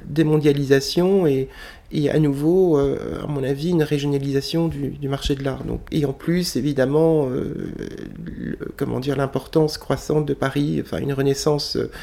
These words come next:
euh, de la place de Paris. Et voilà, donc, euh,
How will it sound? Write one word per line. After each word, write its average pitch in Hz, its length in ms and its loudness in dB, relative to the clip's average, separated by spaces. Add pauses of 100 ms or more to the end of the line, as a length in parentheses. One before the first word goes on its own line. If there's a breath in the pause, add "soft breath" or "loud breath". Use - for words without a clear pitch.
(580 loud breath)
euh, 131 320 0
de 147 100 0
la 135 100 2
place 151 200 4
de 143 80 4
Paris. 160 520 2
Et 107 840 -2
voilà, - 160 -4 (100)
donc, 139 300 -6
euh, - 100 -4